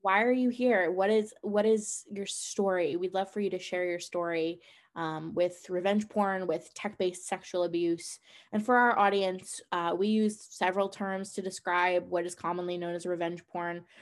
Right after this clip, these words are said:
For the sake of this conversation, we will just be using the term revenge porn, um, but any language around the subject is fitting.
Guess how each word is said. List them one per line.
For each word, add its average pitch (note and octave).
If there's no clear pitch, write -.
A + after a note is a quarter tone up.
For G#3
the G3+
sake G#3+
of G#3
this F#3
conversation, F3+
we F3
will E3+
just F3+
be F#3+
using F3+
the F3
term F3+
revenge F3+
porn, A3+
um, E3
but F3
any G3
language E3+
around E3+
the F3+
subject -
is E3
fitting. -